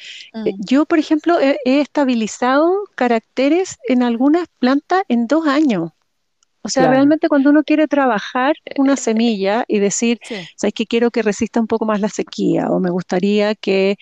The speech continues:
Speaker 1: floreciera un
Speaker 3: Mm.
Speaker 1: poco más tarde para que no le pille la helada", o "Me gustaría que no sé qué",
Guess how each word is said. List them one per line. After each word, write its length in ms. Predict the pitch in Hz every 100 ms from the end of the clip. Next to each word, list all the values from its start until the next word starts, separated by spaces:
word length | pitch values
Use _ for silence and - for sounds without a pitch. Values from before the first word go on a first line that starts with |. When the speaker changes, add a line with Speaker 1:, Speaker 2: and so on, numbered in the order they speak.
| - - -
Speaker 1:
floreciera 520 | - 190 185 220 202
un 40 | 165
Speaker 3:
Mm. 40 |
Speaker 1:
poco 200 | 208 208
más 140 | 196 -
tarde 400 | - 202 202 214 208
para 120 | 196
que 100 | 190
no 220 | 185 196
le 140 | 196 196
pille 400 | 202 190 202 196
la 140 | 190
helada", 320 | 196 175 156 240
o 160 | 190
"Me 120 | 202 208
gustaría 540 | 196 190 196 220 220
que 80 | 220
no 100 | 208
sé 160 | - 202
qué", 360 | - 285 269